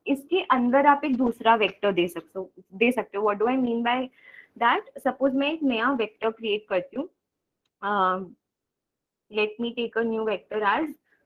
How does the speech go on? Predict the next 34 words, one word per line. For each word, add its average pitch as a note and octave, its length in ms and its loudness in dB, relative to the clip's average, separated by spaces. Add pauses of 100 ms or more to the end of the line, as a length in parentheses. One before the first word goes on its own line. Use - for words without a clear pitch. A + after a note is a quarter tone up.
(100)
V, F3 220 -6 (500)
ठीक - 140 -10
है? D#4+ 120 -4 (320)
इसमें C4+ 340 -2
मैं C#4+ 140 0
वैल्यूज A#3 420 2
डालती G3 320 0
हूँ D#4+ 160 -4
वन, A3 300 -2 (260)
टू A3+ 200 0
and C#4 240 0
थ्री, F3+ 140 -6 (800)
ठीक C4 120 -8
है? D#4 120 -4
So D#4+ 60 -8
I C4+ 60 2
have C4+ 180 -2
created B3 440 -2
a C4+ 80 2
new B3+ 260 -2
vector A#3+ 360 -4 (720)
V। A3+ 300 -6 (540)
अब D4+ 200 6
मुझे C#4 580 2 (180)
एक्स B3+ 320 -4
टू E4+ 120 2
में C#4+ 220 0
से A3+ 280 -2 (160)
इंडेक्सिंग A#3 640 -2
करना G#3+ 280 -2
है, A3 320 -6 (440)
I G#3 80 6
will C4 280 2
write A3 360 -2